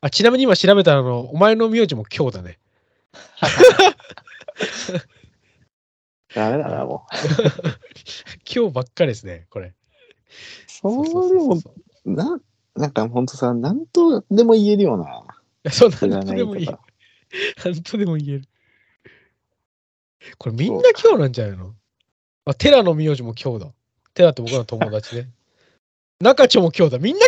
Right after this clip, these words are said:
Speaker 1: 今日じゃん。嘘でしょ？
Speaker 2: す、すごいね。
Speaker 1: あ、意外とみんな今日。あ、じゃあ、なん-、あ、すごいのがあった。あ、嘘だ。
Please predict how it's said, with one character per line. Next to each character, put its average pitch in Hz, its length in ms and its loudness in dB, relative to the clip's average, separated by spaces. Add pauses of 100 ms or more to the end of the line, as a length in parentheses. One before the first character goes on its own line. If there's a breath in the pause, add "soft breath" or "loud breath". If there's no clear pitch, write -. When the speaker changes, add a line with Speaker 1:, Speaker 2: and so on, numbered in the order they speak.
Speaker 1:
今 403 120 8
日 202 60 2
じ 151 60 -2
ゃ 104 60 -8
ん。 98 80 -20 (560)
嘘 208 180 -6
で 240 80 -2
し - 200 -8
ょ？ 139 140 -14 (840)
Speaker 2:
す、 - 400 -20
す - 240 -12
ご 170 140 -2
い 101 80 -8
ね。 85 220 -10 (1400)
Speaker 1:
あ、 147 180 -2 (520)
意 185 180 -6
外 277 280 -4
と 262 400 2 (680)
み 185 100 -4
ん 202 100 -8
な 202 120 -2
今 180 320 -2
日。 104 60 -18 (1800 soft breath)
あ、 156 120 2
じ 233 100 4
ゃ 220 40 8
あ、 165 80 0 (220 soft breath)
な 262 100 2
ん-、 - 60 -16 (100)
あ、 135 180 -2 (720)
す - 180 -8
ご 175 160 4
い 165 40 4
の 139 80 0
が 120 80 0
あ 120 40 -2
っ 117 100 -10
た。 - 320 -12
あ、 139 180 4
嘘 147 200 0
だ。 101 180 -12